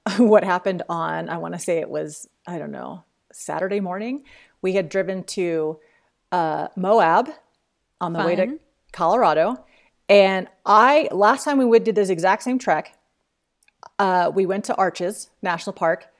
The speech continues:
Speaker 1: and we didn't hike Arches 'cause it was too late.
Speaker 2: Mm.
Speaker 1: And so I was bummed, and I had just gone to, I just ex-, talked to a co-, a coach about it, and she's like, "Oh, you have to hike Arches. You have to go up there."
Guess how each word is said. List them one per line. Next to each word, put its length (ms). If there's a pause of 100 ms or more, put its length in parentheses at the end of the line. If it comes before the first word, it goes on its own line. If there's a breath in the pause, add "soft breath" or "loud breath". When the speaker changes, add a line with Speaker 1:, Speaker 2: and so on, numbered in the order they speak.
(400)
Speaker 1:
and 180
we 100
didn't 260
hike 320
Arches 340
'cause 120
it 60
was 100
too 160
late. 240 (360)
Speaker 2:
Mm. 340 (360)
Speaker 1:
And 280
so 580
I 240
was 220
bummed, 340
and 100
I 120
had 160
just 260
gone 280
to, 420
I 140
just 240
ex-, 180 (100)
talked 240
to 80
a 40
co-, 220
a 100
coach 300
about 220
it, 40
and 80
she's 100
like, 140
"Oh, 80
you 120
have 260
to 80
hike 200
Arches. 360
You 80
have 180
to 80
go 100
up 140
there." 200